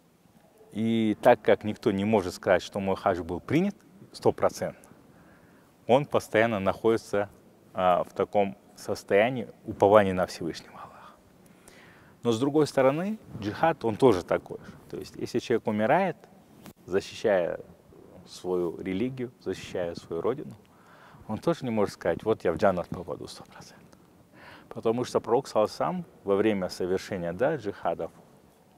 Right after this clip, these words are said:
он говорил, что некоторые человек, они в неверии умрут.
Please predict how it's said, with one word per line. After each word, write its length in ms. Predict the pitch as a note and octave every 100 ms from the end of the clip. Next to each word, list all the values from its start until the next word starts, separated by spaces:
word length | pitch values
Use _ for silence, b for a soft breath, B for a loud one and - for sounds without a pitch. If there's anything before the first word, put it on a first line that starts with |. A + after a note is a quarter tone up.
| C3
он 220 | A2+ A2+ G2+
говорил, 340 | G#2 A2+ D3
что 220 | - G#2+
некоторые 420 | G#2+ A#2+ - G2+
человек, 320 | G2 - C#3 -
они 180 | G2+
в 60 | F2+
неверии 340 | G2 G#2 A#2+
умрут. 380 | G#2 F2+ D2+ -